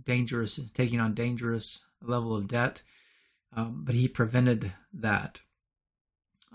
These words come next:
Um, since, since borrowing money wasn't an option, and, and we didn't want to move back to North Carolina because we were involved with ministry in Canada, uh,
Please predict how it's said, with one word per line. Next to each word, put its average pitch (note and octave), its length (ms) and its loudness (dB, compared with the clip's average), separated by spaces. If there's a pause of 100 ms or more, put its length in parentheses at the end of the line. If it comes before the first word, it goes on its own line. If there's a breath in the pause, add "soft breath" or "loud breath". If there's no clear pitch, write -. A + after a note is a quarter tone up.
(100)
Um, A2+ 460 -4 (480)
since, - 340 6
since D3 500 6
borrowing E3 540 6
money C#3+ 240 8
wasn't C3 440 4
an A#2 140 -4
option, C3 520 0
and, C3+ 240 4
and D3+ 280 6
we C#3+ 100 6
didn't C3 320 4
want C3 180 2
to B2+ 80 0
move A#2+ 220 2
back A#2+ 280 2
to A#2 140 -6
North A#2 240 0
Carolina A2+ 440 0
because A2 480 -6
we B2 120 -2
were A#2 260 0
involved A#2 340 -2
with A2 140 -8
ministry A2+ 440 0
in G#2+ 140 -4
Canada, A2+ 560 0 (960 soft breath)
uh, C3 260 -20